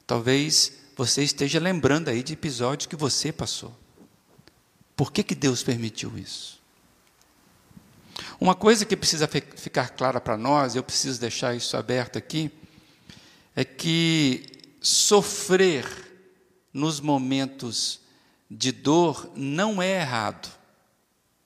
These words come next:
Ninguém precisa de, de se desculpar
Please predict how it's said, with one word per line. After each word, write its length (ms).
Ninguém 380
precisa 540
de, 140
de 320
se 220
desculpar 1200